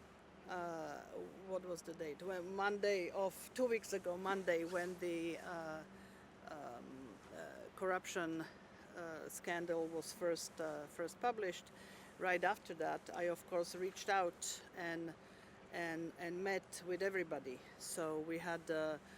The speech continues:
a meeting, uh, with the heads of nabu and sapo and the main detective in charge and the deputy. Um, I, we also had a meeting of all E U ambassadors with the anti-corruption institutions. I reached out right away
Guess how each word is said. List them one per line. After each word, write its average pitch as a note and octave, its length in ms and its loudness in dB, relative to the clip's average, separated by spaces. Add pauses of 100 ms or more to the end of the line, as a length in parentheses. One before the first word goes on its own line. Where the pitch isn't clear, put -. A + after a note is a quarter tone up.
(380)
a D3 320 -4
meeting, F3 520 0 (220)
uh, E3 40 -4 (600)
with F3+ 200 6 (100)
the E3+ 100 2
heads E3 240 -2
of D#3+ 140 -4
nabu D#3+ 320 0
and D#3 120 -2
sapo F#3+ 540 4
and D#3+ 120 0
the D#3+ 80 0
main E3 260 0
detective E3+ 580 -2 (200)
in D#3+ 120 -2
charge G3 460 4
and D#3 160 -2
the D#3 100 -2 (380)
deputy. F3+ 540 0 (520)
Um, D#3 520 -2 (280)
I, E3 340 2 (100)
we F3 100 4
also F3 340 4
had E3+ 200 2
a E3 40 0
meeting E3+ 440 0
of D#3+ 100 0 (100)
all F3 220 4
E F#3+ 120 2
U F3 120 4
ambassadors G#3+ 840 2
with F3+ 180 0
the F3+ 160 2
anti-corruption E3 680 0
institutions. E3 600 -4
I D#3+ 140 0
reached F3+ 360 -2
out E3 400 -2 (380)
right E3+ 240 4
away E3 220 6